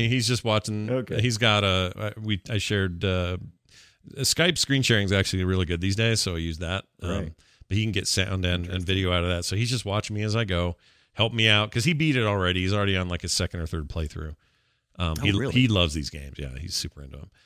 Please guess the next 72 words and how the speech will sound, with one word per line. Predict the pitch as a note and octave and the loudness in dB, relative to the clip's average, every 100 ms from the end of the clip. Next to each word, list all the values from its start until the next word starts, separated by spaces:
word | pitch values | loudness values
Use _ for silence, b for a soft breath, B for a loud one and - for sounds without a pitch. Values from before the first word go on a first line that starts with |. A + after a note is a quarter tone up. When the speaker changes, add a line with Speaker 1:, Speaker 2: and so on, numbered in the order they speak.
| b - | b 0
Speaker 1:
But | C#3+ | 4
he | |
doesn't | G3+ A3 | 4 4
get | E3 | 0
freaked | - D#3 B2+ | 2 -2 2
out | B2 G2 | 2 2
like | F2+ | 0
I | F2+ D#2 | -2 -6
do. | C#2 - | -10 -6
He's | A2 | -2
more | G2+ G#2+ G#2 | -2 0 -2
into | F2+ | -2
the | |
mechanics | E2 E2 B2+ B2+ A#2+ | -6 -2 0 0 0
of | B2 A2+ | 0 0
it | |
and | G#2+ | 0
everything | G2 F#2 | -2 0
else. | F2+ F2+ - | 0 0 0
I | A2 | 2
lose | B2+ B2+ C3 B2 | 4 6 6 6
my | A2+ G2 | 4 2
mind. | G#2 B2+ C3+ C3+ A#2+ | 0 0 0 0 -2
I | G2+ | -2
don't | G#2+ | -2
know | |
where | F#2+ F#2+ | 0 0
I'm | F2 E2 | -2 -2
going. | E2 C#3+ C3+ C3 C3 C3 B2+ b b | 2 4 6 4 4 2 -2 b b
I | A#2 | 0
don't | A#2 | 2
know | A2 | 2
what | G#2 | 0
I'm | G2+ F#2+ | -2 -4
supposed | - A#2+ - | -6 -6 -6
to | |
do. | F#2+ - D3 C#3 C3+ C3+ B2+ b b _ | -8 0 2 4 2 2 -2 b b _
I | A#2 | -4
can't | - C3+ A#2 | 0 -2 2
see | - F3 D#3 | 2 4 6
straight | - D#3+ D3 D3+ | 6 6 4 4
when | C#3+ | 0
things | C3 D#3 C3 | 0 0 2
happen. | C#3 C3 | 2 2
I'm | C#3+ | 0
like, | B2+ C3+ | 0 0
"Oh | |
my | D3 | 0
gosh." | B2+ C#3 C3 B2 | 2 4 4 2
And | D3+ C3 A#2 | -2 -4 -4
for | - | 0
all | B2+ B2+ | 2 2
I | |
know, | A#2 A#2 | 2 4
there's | A2+ G2 | 4 2
an | G2+ | 0
herb | A2+ A#2+ A#2 | 2 2 4
to | |
heal | G2 A#2 | 0 0
me | A#2+ G#2+ | -2 -2
right | G#2 | 0
next | G2+ A2 | 0 0
to | B2+ | -2
me, | |
but | A2+ | -2
I | G2+ | 0
don't | A2+ B2+ | 0 0
know | G#2+ G#2+ | 0 2
because | A2+ G2 | 2 0
I'm | G2+ | -2
too | G#2+ | -4
terrified. | - A2 G#2+ A#2+ A2+ A#2 A2+ | -4 -2 -2 -2 -2 -2 -6